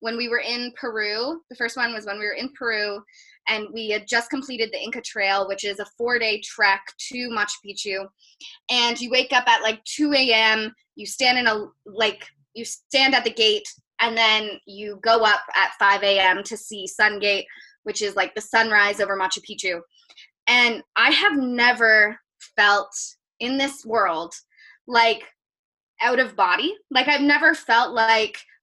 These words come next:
I'm looking at myself in a moment and, like, being so unbelievably thankful for that moment.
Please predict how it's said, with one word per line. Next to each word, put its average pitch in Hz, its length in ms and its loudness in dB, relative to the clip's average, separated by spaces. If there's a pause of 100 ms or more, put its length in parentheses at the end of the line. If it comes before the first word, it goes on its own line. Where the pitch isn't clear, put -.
I'm 240 300 4
looking 220 600 -8 (100)
at 214 220 2
myself 220 640 2
in 233 160 -4
a 233 80 -2
moment 220 560 -4 (640)
and, 226 400 2 (200)
like, 220 300 0 (120)
being 233 380 -4
so 226 480 0
unbelievably 220 800 -4
thankful 214 400 -6
for 277 140 -2
that 269 220 2
moment. 311 440 0